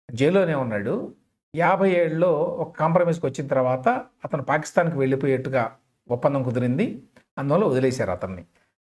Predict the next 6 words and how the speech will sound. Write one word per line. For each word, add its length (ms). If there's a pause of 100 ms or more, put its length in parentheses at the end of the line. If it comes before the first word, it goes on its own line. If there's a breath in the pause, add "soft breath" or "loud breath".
అతను 520
ఇండియా 300
నుంచి 220
వెళ్ళేటప్పుడు 840 (920)
యాభై 340
ఎనిమిదిలో 640